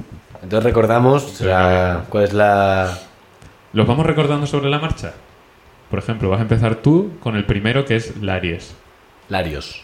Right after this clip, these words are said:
Speaker 2: Laries.
Speaker 1: Ah, es Laries.
Speaker 2: Sí.
Speaker 1: ¿Ves? ¿Ves? ¿Cómo te he dicho
Speaker 2: Pero
Speaker 1: que
Speaker 2: Lari-, Larios es una marca de alcohol.
Speaker 1: Vale, Laries. Bueno, pues la, Laries.
Speaker 2: Ujú.
Speaker 1: Es que, ya.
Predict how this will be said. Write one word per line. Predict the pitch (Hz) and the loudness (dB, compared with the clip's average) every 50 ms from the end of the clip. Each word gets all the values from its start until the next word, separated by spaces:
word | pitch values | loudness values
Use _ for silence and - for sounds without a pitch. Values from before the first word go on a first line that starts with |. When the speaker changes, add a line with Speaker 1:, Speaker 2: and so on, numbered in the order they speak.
| - - - - | -20 -20 -18 -10
Speaker 2:
Laries. | - 90 92 92 92 87 85 87 - 117 | -8 -6 -6 -6 -6 -8 -8 -8 -6 -4
Speaker 1:
Ah, | 120 120 | -2 0
es | 107 | 2
Laries. | 117 117 113 104 87 76 - | 2 2 2 0 -2 -2 -4
Speaker 2:
Sí. | - - - 80 - - | -8 -12 -14 -14 -8 -6
Speaker 1:
¿Ves? | 98 107 107 | -4 -2 0
¿Ves? | 110 113 117 117 120 | 0 0 -2 -4 -2
¿Cómo | - 139 156 180 | 0 0 2 2
te | 190 | 2
he | 185 | 2
dicho | 190 180 - - 170 | 0 0 0 0 2
Speaker 2:
Pero | 147 151 147 | 4 4 4
Speaker 1:
que | - 110 | 2 2
Speaker 2:
Lari-, | 110 107 110 120 120 127 135 - | 2 2 2 4 4 2 2 2
Larios | 123 110 110 113 117 117 120 117 | 2 2 2 2 2 2 2 2
es | 123 120 123 | 2 2 2
una | 127 127 127 127 | 2 0 0 0
marca | 127 123 123 - 156 151 | 0 -2 -2 -2 -2 -2
de | 160 | 0
alcohol. | 165 165 160 139 165 165 - - - - - | -2 0 0 2 2 2 0 -2 -6 -12 -10
Speaker 1:
Vale, | - 80 78 76 69 | -6 -4 -4 -4 -4
Laries. | 71 76 76 67 - 73 76 - - - - - - _ _ - - - - - - - - - - - - - - - - - | -4 -4 -4 -6 -8 -10 -14 -18 -20 -20 -20 -20 -20 _ _ -20 -20 -20 -20 -20 -20 -20 -20 -20 -20 -20 -20 -20 -20 -20 -16 -6
Bueno, | 104 104 104 110 127 | -2 0 2 2 2
pues | 131 113 90 78 | 2 0 -2 -4
la, | 82 71 80 82 | -6 -8 -8 -10
Laries. | 73 76 80 98 104 120 117 113 104 101 117 131 - - - - - - _ _ _ _ _ - - - - | -8 -6 -2 0 2 4 4 4 2 2 0 -2 -4 -10 -18 -20 -20 -20 _ _ _ _ _ -20 -20 -20 -18
Speaker 2:
Ujú. | 110 98 | -16 -16
Speaker 1:
Es | 90 | -14
que, | 90 90 82 80 - - - - - | -14 -14 -14 -14 -16 -20 -20 -20 -18
ya. | 92 | -18